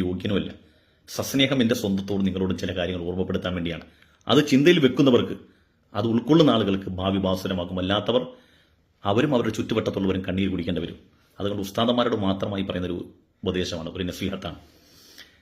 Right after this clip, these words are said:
നമ്മുടെ ജീവിതത്തിൽ ഏറ്റവും മൂല്യവത്തായ എന്താണ്? നമ്മളിപ്പോൾ നിലവിൽ ജോലി ചെയ്യുന്ന പള്ളിയിലെ വരുമാനമാണോ, അതല്ല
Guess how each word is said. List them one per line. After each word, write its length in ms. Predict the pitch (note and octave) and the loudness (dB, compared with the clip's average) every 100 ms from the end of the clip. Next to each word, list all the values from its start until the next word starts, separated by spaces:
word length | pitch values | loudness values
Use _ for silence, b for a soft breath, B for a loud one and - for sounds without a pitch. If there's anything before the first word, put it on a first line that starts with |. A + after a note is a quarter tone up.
| B C#3 | B -6
നമ്മുടെ 220 | D3 C3+ | -2 0
ജീവിതത്തിൽ 380 | A2 A2 G#2 G2 G2+ | 2 2 0 2 0
ഏറ്റവും 420 | G2 - - G#2 F#2+ | 0 -6 -4 -2 0
മൂല്യവത്തായ 480 | F#2+ F#2 F2+ F#2 | 2 0 0 -2
എന്താണ്? 300 | F2+ F2 E2+ E2 - _ _ _ _ _ _ _ _ - | -2 -2 -4 -8 -16 _ _ _ _ _ _ _ _ -4
നമ്മളിപ്പോൾ 360 | A2+ B2 B2 A2 | 2 2 4 2
നിലവിൽ 240 | G#2+ A2 G2 | 4 2 2
ജോലി 160 | F#2+ | 2
ചെയ്യുന്ന 160 | F#2+ G2 | 2 0
പള്ളിയിലെ 380 | - F2 F2+ F2+ | -2 -2 -2 -2
വരുമാനമാണോ, 600 | E2+ F#2 F#2 F2 E2+ E2+ - - _ | -2 0 0 0 -4 -8 -12 -20 _
അതല്ല 300 | F2+ F2 F2 | -4 -2 -2